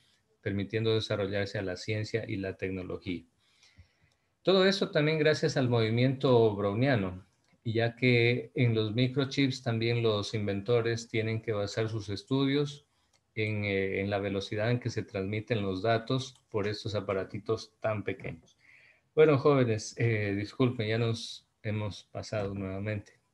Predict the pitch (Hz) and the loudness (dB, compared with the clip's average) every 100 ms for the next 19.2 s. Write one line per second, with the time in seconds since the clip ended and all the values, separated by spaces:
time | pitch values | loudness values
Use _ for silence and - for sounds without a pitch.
0 | _ _ _ - 98 95 95 95 104 - | _ _ _ -4 -2 0 -2 -4 -6 -4
1 | 110 127 127 147 151 143 143 - - _ | -2 2 2 4 4 4 0 -4 -16 _
2 | - - _ - 113 110 110 107 107 113 | -20 -20 _ 0 2 4 2 2 0 2
3 | 120 98 - 110 113 120 127 123 117 120 | 2 0 -2 -2 0 2 4 4 4 2
4 | 135 143 160 170 147 165 131 117 107 104 | 0 2 2 2 2 0 0 -2 -2 -2
5 | 113 120 117 107 95 110 110 - 110 98 | 0 0 0 -2 -2 -2 -2 -2 -6 -6
6 | - 87 95 101 120 127 127 135 143 151 | -6 -8 -6 -2 2 2 2 2 2 2
7 | 175 - _ _ - _ _ _ _ _ | 0 -2 _ _ -20 _ _ _ _ _
8 | _ _ _ _ _ _ _ _ _ _ | _ _ _ _ _ _ _ _ _ _
9 | _ _ _ _ _ _ _ _ _ 160 | _ _ _ _ _ _ _ _ _ -6
10 | 107 107 131 131 123 110 117 110 143 156 | -2 4 4 4 4 2 2 0 2 2
11 | 147 156 151 151 156 151 - - 107 110 | 4 4 4 4 2 0 -6 0 2 4
12 | 113 - 135 147 156 139 147 147 - 113 | 2 2 2 4 2 4 2 0 0 4
13 | 110 - 135 143 139 156 151 135 151 147 | 4 4 0 2 2 4 4 4 4 2
14 | - 110 110 120 127 123 117 113 113 107 | -2 0 2 4 4 4 2 4 2 0
15 | 107 110 117 110 101 95 98 - 101 - | 2 2 4 2 2 0 -2 -4 -4 -2
16 | - 110 - 139 127 - 120 113 117 123 | 0 0 2 2 2 2 4 4 4 4
17 | 120 110 104 104 95 120 127 127 - 98 | 4 2 0 -2 -2 0 2 2 0 -2
18 | - 110 107 110 101 95 90 - 117 120 | 0 0 2 2 2 0 0 2 4 4
19 | 139 143 | 2 -2